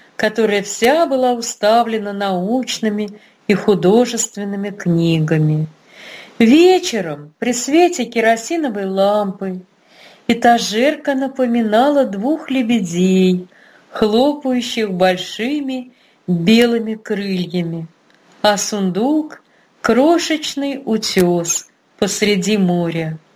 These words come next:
Секлитея ждала вечера и представляла, как лебеди долетели до утеса и стали прекрасными принцами. Она засыпала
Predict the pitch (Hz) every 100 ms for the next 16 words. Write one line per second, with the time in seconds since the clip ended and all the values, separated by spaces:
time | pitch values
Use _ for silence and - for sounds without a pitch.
0 | _ _ - - - - - - - -
1 | - - - 240 277 302 370 359 269 208
2 | 233 277 294 226 214 208 190 - 202 190
3 | 185 - _ _ _ _ 277 269 262 254
4 | - 247 233 220 196 190 190 185 185 180
5 | _ _ _ - 226 233 233 254 285 220
6 | 190 190 214 220 220 - 262 254 202 247
7 | 247 - 226 208 185 - 196 185 - _
8 | _ _ 196 - 220 214 196 - 202 -
9 | 202 208 262 294 - 254 240 240 240 196
10 | 202 190 185 165 - 180 180 170 165 _
11 | _ _ _ - - - - 247 320 330
12 | 285 - 277 - 262 247 240 220 208